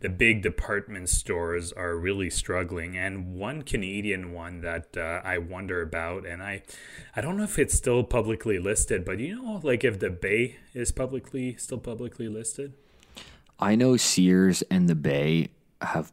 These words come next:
Speaker 2: both just ev-, evaporated in terms of value.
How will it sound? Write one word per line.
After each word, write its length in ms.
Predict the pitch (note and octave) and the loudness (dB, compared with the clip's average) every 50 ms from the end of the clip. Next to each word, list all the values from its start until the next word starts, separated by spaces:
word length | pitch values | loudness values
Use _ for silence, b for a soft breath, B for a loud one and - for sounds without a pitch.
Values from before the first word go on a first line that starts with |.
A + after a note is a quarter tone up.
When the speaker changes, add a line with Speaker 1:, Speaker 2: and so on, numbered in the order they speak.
| _ - | _ 0
Speaker 2:
both 320 | E2 D#2+ D#2+ D#2+ - - - _ - - - | 2 2 2 2 0 -4 -12 _ -12 -6 -2
just 200 | F2 F2+ - - - F#2 | 0 0 0 0 2 2
ev-, 480 | F2+ E2 D#2 D#2 D#2+ E2+ E2+ D#2+ - - | 4 4 2 0 -2 -2 -2 -2 0 0
evaporated 960 | F#2+ F2 E2 D#2 D#2+ E2 D#2+ D#2 - E2+ E2+ E2 D#2 D2+ D2 C#2 C#2 C2+ C2 | 0 0 2 2 4 4 4 4 4 4 4 4 4 2 0 -2 -4 -4 -4
in 140 | C#2 C#2 D2 | -4 -4 -4
terms 300 | - - C#2 C#2+ C#2+ C#2+ | -4 -4 -2 -2 -2 -2
of 80 | C#2+ C#2+ | -2 -2
value. 420 | - - - G1+ - - - | -2 -2 0 -2 -2 -4 -6